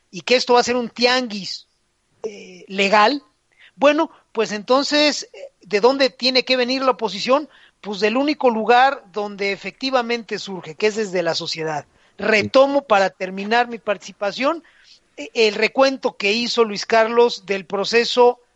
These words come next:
eh, cívico, electoral y político que se dio en, en Baja California. La sociedad fue la que tomó una propuesta exótica, que era la del pan,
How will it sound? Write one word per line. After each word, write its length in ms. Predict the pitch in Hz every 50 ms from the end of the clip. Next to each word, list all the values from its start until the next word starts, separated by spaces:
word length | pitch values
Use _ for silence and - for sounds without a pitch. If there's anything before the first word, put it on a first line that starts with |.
| _ _ _ _ _ -
eh, 480 | - 254 214 196 185 180 175 175 175 -
cívico, 800 | - - - - 269 277 254 262 247 - - 247 247 247 240 -
electoral 680 | 202 185 180 180 175 - - - 185 185 208 214 226 233
y 40 | 214
político 640 | - - 180 190 202 208 - - 214 - 220 202
que 120 | - 202 143
se 160 | - 170 170
dio 140 | 170 190 196
en, 220 | 190 190 180 - -
en 180 | 175 170 170
Baja 200 | 165 165 143 147
California. 680 | - 160 151 156 147 - 165 156 147 143 139 123 - _ _ _ _ _ _ _ _ _ _ _
La 340 | - 220 220 240 269 302 311
sociedad 520 | 302 311 302 220 - 226 220 226 247 262 262
fue 280 | - - 247 247 247
la 140 | 240 233 208
que 180 | - - 190 175
tomó 640 | _ - 190 190 190 190 214 247 269 277 262 202 - _ _ _ _ _ _ _ _ _ _ _ _ _ _ _ _ _ _ _
una 280 | - 247 254 269 269 269
propuesta 480 | 214 208 190 - 233 226 - - - 180
exótica, 720 | - - - - 240 - - - - - - 277 320 - _ _ _ _ _ _ _ -
que 80 | 202 196
era 140 | 196 202
la 100 | 185 175
del 160 | 160 160 160 156
pan, 380 | - 220 214 240 285 311 -